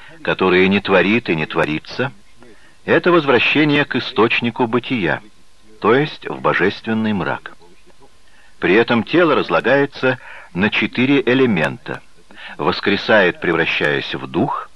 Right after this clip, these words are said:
и затем вся человеческая природа вливается в божество, почитаемое Эригеной. Иными словами, божественному мраку милы души умерших,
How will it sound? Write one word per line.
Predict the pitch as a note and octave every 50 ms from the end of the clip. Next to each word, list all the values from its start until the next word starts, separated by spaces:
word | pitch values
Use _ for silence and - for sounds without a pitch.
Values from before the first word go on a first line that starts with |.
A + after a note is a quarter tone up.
| - - - - - - - - - - - -
и | D3+
затем | C#3+ D3 D3 - - A2+ C#3 D3+ D3 - -
вся | - - - A2 F2+ D#2
человеческая | - - - F2+ E2 D#2+ D#2 D2 - - - - - - D2+ C#2
природа | - - - D#2+ D#2+ G#2+ - - E3 E3 - - - - - - - -
вливается | - D2+ D#2+ E2 E2 E2 G2+ B2+ C#3 C#3 B2 - - - B2+ C3
в | A2+ -
божество, | C#2+ F#2 G#2+ - C3+ B2 - - - - - E2 E2+ F2 - - - - - - - - - - - - - - - -
почитаемое | - F#2+ - - G#2 - - F2+ E2 D#2 D#2 D#2 D#2 D2+ D2+ D2+ D#2 D#2 - -
Эригеной. | E2 E2+ D#2+ D#2+ D2 C#2 C#2+ D2 C#2+ C2+ - - - - - - - - - - - - - - - - - - - - - -
Иными | F2 G2 D3+ F3 E3
словами, | - - - A2+ B2 D#3+ D#3+ D#3 C3
божественному | F2+ G2 F#2 - G2 F#2 - - - E2 D2+ D2 D2 D2 D#2 D#2+
мраку | F2 F2+ G2 B2 D3+ E3 - - D3+ D3+ D3 - - - - - - -
милы | - F2+ G#2 A#2 A#2 A#2+ C#3 D#3 F3 E3
души | A#2 F2+ G#2 C3+ - - - C3+ C3
умерших, | - - G#2+ G2+ F#2+ F#2 F2+ E2 - - - - - - - -